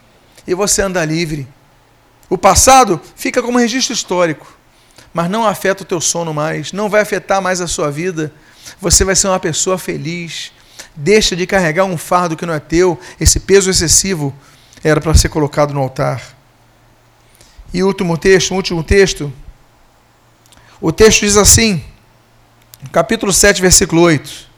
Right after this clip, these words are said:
"O sacerdote que oferecer holocausto de alguém terá o couro do holocausto que oferece." O couro representa duas coisas:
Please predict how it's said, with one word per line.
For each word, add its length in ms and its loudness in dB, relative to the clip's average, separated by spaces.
"O 80 0
sacerdote 800 6
que 80 -2
oferecer 580 6
holocausto 560 6
de 80 0
alguém 520 2
terá 320 8
o 140 8
couro 640 6
do 200 6
holocausto 1040 6
que 180 0
oferece." 880 2
O 100 -2
couro 500 4
representa 880 -4
duas 400 -2
coisas: 760 -6